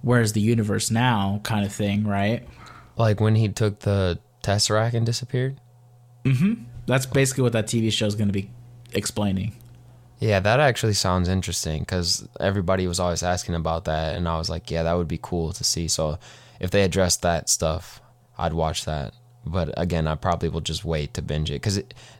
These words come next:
Speaker 2: on Disney Plus, they, they're gonna release shows, like, weekly, right?
Speaker 1: Yeah, I guess, I mean, they did that with Mandalorian, so I don't know if they're gonna do that with this, so.
Speaker 2: Yeah, I would imagine so, 'cause I feel like the only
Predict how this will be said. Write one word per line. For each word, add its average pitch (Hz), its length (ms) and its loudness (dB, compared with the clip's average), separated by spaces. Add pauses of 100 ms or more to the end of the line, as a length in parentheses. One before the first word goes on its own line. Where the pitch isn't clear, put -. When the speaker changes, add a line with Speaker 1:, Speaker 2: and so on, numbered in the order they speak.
(160)
Speaker 2:
on 98 260 4
Disney 98 300 2
Plus, 92 300 2
they, 87 200 0 (180)
they're 92 160 0
gonna 92 180 2
release 85 300 0
shows, 82 320 0
like, 76 180 0
weekly, 92 420 -2
right? 80 300 0 (1800)
Speaker 1:
Yeah, 127 540 8
I 120 100 4
guess, 127 200 2
I - 60 -2
mean, 131 280 6
they 127 100 4
did 143 160 4
that 131 100 4
with 113 120 0
Mandalorian, 110 640 2
so 104 120 -2
I 104 40 0
don't 104 120 2
know 101 80 2
if 101 80 -2
they're 98 140 -2
gonna 98 200 2
do 101 240 -2
that 98 320 -2
with 101 340 -4
this, 104 520 -2
so. - 340 -4
Speaker 2:
Yeah, 80 320 2
I 127 80 6
would 175 140 4
imagine 95 460 2
so, 85 240 2
'cause - 120 -2
I 101 80 2
feel - 180 -4
like 120 120 2
the 104 120 0
only 98 600 0